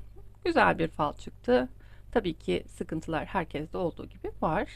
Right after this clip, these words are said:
Onlarla alakalı da konuşacağız. Şimdi şöyle koyayım ben. Ve, eee, sağlık konuları. Sağlık konularında neler var?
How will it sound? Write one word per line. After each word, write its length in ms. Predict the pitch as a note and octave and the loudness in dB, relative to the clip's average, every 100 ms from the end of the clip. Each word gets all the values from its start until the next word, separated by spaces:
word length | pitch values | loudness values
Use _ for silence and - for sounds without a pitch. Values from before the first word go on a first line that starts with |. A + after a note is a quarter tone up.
| - - | -18 -10
Onlarla 340 | A3 F3 C#3+ D#3+ | -4 -2 -2 -2
alakalı 520 | F3+ D3+ - C3+ A#2+ | -2 -4 -6 -8 -4
da 60 | - | -4
konuşacağız. 640 | E3 C#3+ - - - - - - - - - - - - | -4 -8 -10 -16 -16 -14 -14 -14 -18 -18 -18 -16 -18 -20
Şimdi 220 | - - A3 | -14 -10 -4
şöyle 280 | B3 G#3 | 0 0
koyayım 500 | F#3 - F#3+ E3 C#3+ | 0 0 2 2 0
ben. 440 | D3+ F3 A3+ B3+ B3+ - - - - - - - - | 0 0 2 2 2 -8 -14 -16 -16 -18 -18 -16 -10
Ve, 500 | G#3+ A3 A#3 A#3 A#3+ A3+ - - - - - - - - - - - - - - - | -6 -4 -4 -4 -6 -8 -18 -20 -20 -20 -18 -18 -18 -18 -18 -16 -16 -18 -18 -20 -12
eee, 800 | A3 F#3 F3+ F3+ F3+ F3+ F3+ F3+ F3+ - - - - - - | -4 -2 -2 -2 -4 -4 -4 -6 -8 -14 -20 -20 -20 -20 -20
sağlık 500 | - D3+ E3+ A#3 - | -10 -8 -4 -6 -6
konuları. 540 | - D#3+ D3+ C#3 - - - - - - - - - - - - - - - - - - | -2 0 0 -4 -8 -14 -18 -16 -16 -14 -12 -12 -14 -18 -18 -20 -18 -14 -14 -14 -18 -18
Sağlık 520 | - - F3 E3+ A3 | -18 -10 -6 -6 -8
konularında 640 | - F#3 F3 F3 E3+ E3+ A#3 | -8 -4 -2 -2 -2 -2 -4
neler 400 | G3 F3 F3 E3+ | -2 -2 -2 -4
var? 260 | - - | -6 -8